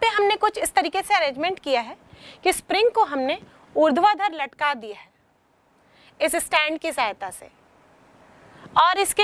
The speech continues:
एक छोर को तो हमने विद्युत स्रोत से जोड़ा है। विद्युत स्रोत का जो दूसरा छोर आ रहा है तार की सहायता से, उसे हमने नीचे रखे इस बर्तन में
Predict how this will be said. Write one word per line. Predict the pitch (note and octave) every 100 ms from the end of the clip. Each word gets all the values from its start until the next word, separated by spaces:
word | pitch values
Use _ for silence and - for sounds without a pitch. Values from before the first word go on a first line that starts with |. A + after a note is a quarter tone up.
| -
एक | D4 G#4 -
छोर | F#4 D#4
को | D#4
तो | D4 D#4 G#4 - _ _
हमने | D4 D4 D4+ D4+
विद्युत | A#3 A#3 G#3+ D4+
स्रोत | - F4
से | G4+
जोड़ा | E4+ F4+ F4+
है। | E4+ - _ _ _ _ _ _ _ _ - - - - - - -
विद्युत | A#3+ B3+ A4+ A4+
स्रोत | G#4+ G#4 -
का | G#4
जो | G#4+
दूसरा | C4 A#3+ B3 - A#4
छोर | - F#4+ F4
आ | C4
रहा | A3+
है | A3+ A#3
तार | B3 A3+ G#3+
की | B3
सहायता | A#3 G#3+ G3+ G#3+
से, | - F#4 - _ _ _ _ D4
उसे | C#4+ A#4+
हमने | A4+ C#4 C4 B3+ G#3+ - - _ - _
नीचे | C4 D4 D#4 G#4 G#4+
रखे | C#4+ - C4 C#4+ - _ _ _ -
इस | D4 B3+
बर्तन | B3 A#3+ - F4 D4
में | D4